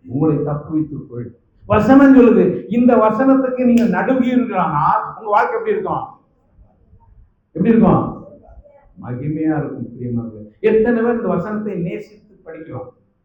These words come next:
அப்படி பார்த்தோம்னா நம்ம வாழ்க்கை மிகுந்த ஆசீர்வாதமா இருக்கும். இது எப்படி இருக்கும்? மிகுந்த ஆசீர்வாதமான வாழ்க்கை. இந்த உலகமே உங்களை பார்த்து ஆச்சரியப்படத்தக்க ஒரு வாழ்க்கை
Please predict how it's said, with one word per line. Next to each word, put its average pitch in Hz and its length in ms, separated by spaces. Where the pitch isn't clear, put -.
அப்படி 117 260
பார்த்தோம்னா 139 460
நம்ம 127 180
வாழ்க்கை 151 340
மிகுந்த 156 480
ஆசீர்வாதமா 120 760
இருக்கும். 104 380
இது 135 140
எப்படி 120 160
இருக்கும்? - 460
மிகுந்த 175 680
ஆசீர்வாதமான 156 1040
வாழ்க்கை. 131 440
இந்த - 1500
உலகமே 214 460
உங்களை 208 240
பார்த்து 190 460
ஆச்சரியப்படத்தக்க 196 840
ஒரு 156 220
வாழ்க்கை 147 380